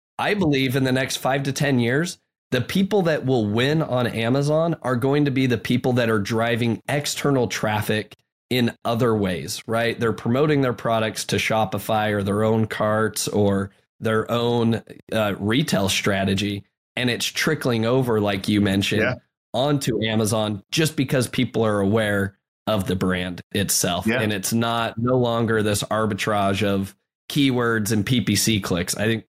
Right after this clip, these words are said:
Speaker 1: it's all, it, that's going to be a very small portion of the market five to ten years from now. So
Speaker 2: Well, yeah, totally.
Speaker 1: that's,
Speaker 2: Yeah.
Speaker 1: I guess that's my question for you, Chris.
Speaker 2: Yeah.
Speaker 1: You know,
Speaker 2: Yeah, I mean, look, it's,
Speaker 1: if a
Speaker 2: it's,
Speaker 1: brand
Speaker 2: uh,
Speaker 1: owner,
Speaker 2: yeah.
Speaker 1: how do we scale?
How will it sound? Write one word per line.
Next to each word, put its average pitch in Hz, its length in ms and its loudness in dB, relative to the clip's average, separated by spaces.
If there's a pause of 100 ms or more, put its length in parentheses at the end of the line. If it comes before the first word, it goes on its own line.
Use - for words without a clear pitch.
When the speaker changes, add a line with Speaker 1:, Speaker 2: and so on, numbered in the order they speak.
(220)
Speaker 1:
it's 107 160 -4
all, 113 460 -2
it, 101 160 -14 (220)
that's 123 300 -4
going 131 260 2
to 120 40 2
be 113 300 0 (260)
a 107 60 -10
very 120 380 0
small 107 320 -2
portion 104 400 0
of 98 100 4
the 98 80 2
market 95 440 2
five 92 240 0
to 98 80 -2
ten 98 220 -2
years 92 200 -2
from 95 160 -4
now. 87 180 -10 (340)
So 135 240 -2
Speaker 2:
Well, 110 260 0 (260)
yeah, 104 280 0
totally. 85 420 0 (320)
Speaker 1:
that's, 135 220 -2
Speaker 2:
Yeah. 127 180 0
Speaker 1:
I - 40 2
guess 131 140 0
that's 131 220 -2
my 120 120 0
question 120 460 -4
for - 160 -12
you, 113 100 -4
Chris. 131 280 0
Speaker 2:
Yeah. 170 140 0 (180)
Speaker 1:
You 120 160 0
know, 110 140 0
Speaker 2:
Yeah, 151 220 2
I 135 80 0
mean, 127 180 -2
look, 139 220 0
it's, 123 200 0
Speaker 1:
if 120 60 0
a - 40 -2
Speaker 2:
it's, 135 120 -4
Speaker 1:
brand 139 340 2
Speaker 2:
uh, 143 40 0
Speaker 1:
owner, 147 380 0 (320)
Speaker 2:
yeah. 113 380 0 (160)
Speaker 1:
how 139 200 0
do 143 80 2
we 143 100 4
scale? 135 460 0